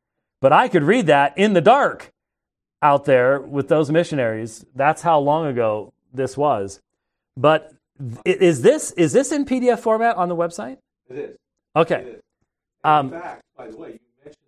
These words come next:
Speaker 2: the classes that we used to do.
Speaker 1: Yes.
Speaker 2: There is a video that we did at Calvary Chapel.
Speaker 1: Right.
Speaker 2: It's on our YouTube page.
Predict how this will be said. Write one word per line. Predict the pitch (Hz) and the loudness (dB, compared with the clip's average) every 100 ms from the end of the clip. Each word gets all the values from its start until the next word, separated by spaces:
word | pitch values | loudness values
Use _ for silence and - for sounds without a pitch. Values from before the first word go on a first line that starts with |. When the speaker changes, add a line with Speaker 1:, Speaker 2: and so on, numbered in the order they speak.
| _ | _
Speaker 2:
the | _ - | _ -20
classes | 90 - | -20 -20
that | _ _ 294 | _ _ _
we | 143 | -20
used | 151 _ _ | -20 _ _
to | 147 | -8
do. | 165 | -2
Speaker 1:
Yes. | 180 - - _ | -2 -2 -20 _
Speaker 2:
There | 127 | -18
is | 139 156 | -16 -16
a | |
video | - 190 - - 185 110 - _ | -14 -14 -14 -20 -20 -20 -20 _
that | - | -20
we | - _ | -20 _
did | 135 - | -18 -18
at | - | -20
Calvary | - 196 202 - | -20 -20 -20 -18
Chapel. | 214 208 | -16 -6
Speaker 1:
Right. | 170 151 90 - _ _ _ _ _ 127 | -2 -2 -4 -18 _ _ _ _ _ -20
Speaker 2:
It's | 127 - | -20 -18
on | - 180 190 _ _ | -16 -16 -20 _ _
our | 147 151 | -18 -18
YouTube | 165 214 | -20 -20
page. | - | -20